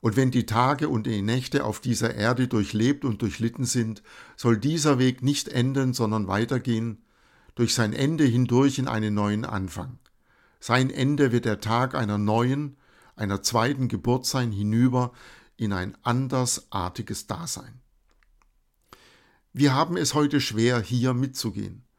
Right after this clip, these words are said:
Wir haben es heute schwer, hier mitzugehen. Nicht, weil wir so fortgeschritten wären, so klug und überlegen und dem Märchenalter entwachsen,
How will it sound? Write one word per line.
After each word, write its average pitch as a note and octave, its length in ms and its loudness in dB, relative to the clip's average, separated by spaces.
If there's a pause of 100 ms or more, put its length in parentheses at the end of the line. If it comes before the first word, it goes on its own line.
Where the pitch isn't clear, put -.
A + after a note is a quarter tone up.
(760)
Wir B2+ 200 4
haben C#3+ 240 2
es E3 200 0
heute C#3+ 260 6
schwer, B2 380 2
hier B2 180 2
mitzugehen. G2 760 -4 (320)
Nicht, D#3 300 -2
weil C3+ 160 2
wir B2+ 100 4
so A#2 120 -2
fortgeschritten A#2 800 -2
wären, G2+ 360 0
so G#2 160 -4
klug D3 320 8
und B2 120 4
überlegen A2+ 640 4 (420)
und G#2+ 160 -2
dem G2+ 100 0
Märchenalter A2+ 680 0
entwachsen, G#2+ 760 -4